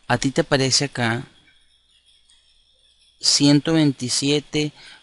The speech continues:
punto cero punto cero punto uno, que es el localhost normal, y te aparece dos puntos y luego te aparece un numerito de cuatro dígitos,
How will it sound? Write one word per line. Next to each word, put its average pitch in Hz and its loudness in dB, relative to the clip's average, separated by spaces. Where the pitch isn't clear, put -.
punto 123 2
cero 139 -2
punto 120 -4
cero 131 -4
punto 135 0
uno, 123 2
que - -10
es 117 -8
el 123 -4
localhost 123 -6
normal, 123 -2
y 127 -6
te - -2
aparece 120 -2
dos 127 -6
puntos 131 2
y 120 -12
luego 123 -6
te 123 -2
aparece 117 0
un 135 6
numerito 123 0
de 127 -6
cuatro 123 -4
dígitos, 127 -4